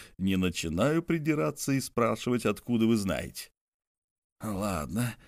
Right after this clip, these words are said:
это всё хорошо. Но ведь если я скажу, что процентная ставка упадёт, а она будет продолжать расти, это, кстати, бывает не чаще, чем в половине случаев,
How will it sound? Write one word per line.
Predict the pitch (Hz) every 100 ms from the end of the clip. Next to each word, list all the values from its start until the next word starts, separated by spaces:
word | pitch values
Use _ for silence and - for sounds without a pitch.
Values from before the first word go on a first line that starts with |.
| - -
это | 127 156 175
всё | - 180
хорошо. | 165 185 185 170 - 185 135 - - _ _ _
Но | - 117
ведь | 123 131 - -
если | 113 151 143 - 127
я | 127 143 120
скажу, | - 120 131 139
что | 107 - 95
процентная | 110 110 131 127 110 107
ставка | 101 - 123 - 95
упадёт, | 92 95 85 151 131 - - _ _ _
а | 104 113
она | 110 104
будет | 92 110 95
продолжать | - 107 107 104 110 101
расти, | 123 127 - 233 262 - - - - -
это, | 65
кстати, | - 87 90
бывает | 107 135 127 104 -
не | 113
чаще, | 110 107 98 80
чем | 95
в | 90
половине | 98 107 107 98
случаев, | - 120 92 - -